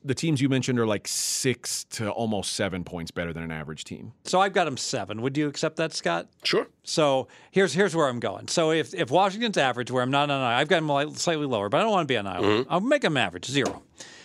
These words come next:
Speaker 2: I got Philly seven points better. So here's where I'm going. Last week, Washington was at the Giants.
Speaker 3: Yes.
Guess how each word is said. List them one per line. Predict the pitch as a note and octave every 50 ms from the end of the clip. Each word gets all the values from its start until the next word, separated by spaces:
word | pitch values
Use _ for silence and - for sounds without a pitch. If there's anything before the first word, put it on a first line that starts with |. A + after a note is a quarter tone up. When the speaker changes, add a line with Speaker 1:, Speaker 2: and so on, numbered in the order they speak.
| - -
Speaker 2:
I | - D3
got | D3+ C3 -
Philly | F#3 F3+ D#3+ C3
seven | - - F3+ E3+ E3+ F3+ E3
points | - E3+ D#3+ C#3+ -
better. | - - A2+ G#2 G#2 G#2 - _ _ _ _ _ _ _ _ -
So | - - - F3+ E3+ D#3+ D#3 D3 D3 C#3+ D3 E3
here's | E3 B2+ E3+ G3 E3+ D3+
where | E3 D3
I'm | C3 B2
going. | C3 A#2 A2+ A2
Last | A#2 D#3 G3 A#3 A#3 - - E3
week, | C3+ B2+ A#2+ A#2 - - - _ _ _ _ - - - -
Washington | B2+ C#3 D#3 E3 D#3+ - - E3+ - - E3 D3+ D3 D3 C#3+ D3 C#3+
was | C3+ C3+ B2 C3+
at | B2 A#2
the | - B2+
Giants. | A2 A#2 G2 - - _ - - - - - -
Speaker 3:
Yes. | F#2+ F2 - - -